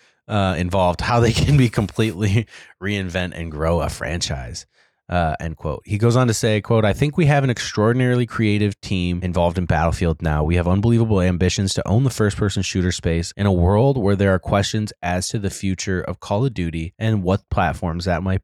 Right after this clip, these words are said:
might be on and might not be on. Being platform agnostic and completely cross-platform with Battlefield, I think, is tremendous opportunity,"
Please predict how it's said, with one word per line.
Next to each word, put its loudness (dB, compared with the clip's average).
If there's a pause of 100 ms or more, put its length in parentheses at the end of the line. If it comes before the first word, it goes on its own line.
(160)
might 0
be 0
on -2
and -4
might -4
not -2
be -10
on. -14
Being -14
platform -2
agnostic -2
and -8
completely -2
cross-platform -2
with -8
Battlefield, 2
I 2
think, -2
is -2
tremendous -4
opportunity," -8